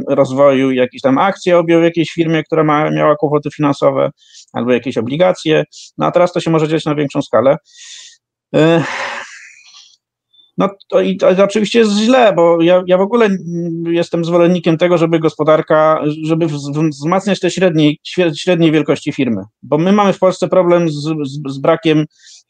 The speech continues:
e, takich firm, które są dzisiaj średnie i mają potencjał, żeby urosnąć. U nas jest bardzo dużo takich mikrofirm, które nie rosną i nie chcą rosnąć,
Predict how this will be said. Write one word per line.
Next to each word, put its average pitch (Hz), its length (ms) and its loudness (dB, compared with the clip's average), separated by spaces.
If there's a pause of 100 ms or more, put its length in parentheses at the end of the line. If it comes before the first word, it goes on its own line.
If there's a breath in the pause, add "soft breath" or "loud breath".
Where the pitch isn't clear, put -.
e, 143 100 0
takich 147 280 -2
firm, 165 260 0
które 151 220 0
są 151 140 2
dzisiaj 165 280 0
średnie 175 480 0
i 170 60 0
mają 175 220 0
potencjał, 160 400 0
żeby 151 200 2
urosnąć. 123 440 0
U - 20 -8
nas 214 160 0
jest 180 120 -6
bardzo 185 240 2
dużo 165 220 0
takich 147 280 -4
mikrofirm, 175 580 -2
które 170 280 0
nie 175 160 0
rosną 175 300 2
i 160 60 4
nie 151 100 4
chcą 147 200 0
rosnąć, 165 340 2